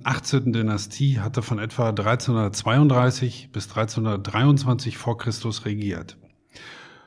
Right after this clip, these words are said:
Tutanchamun war zwar ein relativ unbedeutender König, die Bedeutung der Nachricht ergab sich vielmehr ein Jahr später, konkret am sechzehnten Februar neunzehnhundertdreiundzwanzig und damit vor genau hundert Jahren,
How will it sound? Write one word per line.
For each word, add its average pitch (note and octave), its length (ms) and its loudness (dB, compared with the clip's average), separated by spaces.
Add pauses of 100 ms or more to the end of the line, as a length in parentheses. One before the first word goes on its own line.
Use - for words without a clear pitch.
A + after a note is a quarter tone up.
(200)
Tutanchamun C#3 800 8
war C3 200 8
zwar B2 260 2
ein G#2+ 440 2
relativ G#2 360 -4
unbedeutender D#3+ 640 10
König, D#3 680 4 (440)
die A2 40 -4
Bedeutung B2+ 460 6
der G2 100 6
Nachricht G2+ 400 4
ergab A2 300 2
sich - 160 -4
vielmehr C3+ 260 6
ein A2+ 160 4
Jahr A2 140 2
später, D#3+ 480 4
konkret A2 420 0
am G#2+ 140 -2 (260)
sechzehnten A#2 640 0
Februar A#2+ 340 4
neunzehnhundertdreiundzwanzig A2+ 1300 4 (180)
und G#2+ 160 0
damit A#2 240 4
vor B2+ 160 2
genau C3+ 320 8
hundert D#3+ 260 8
Jahren, B2 520 2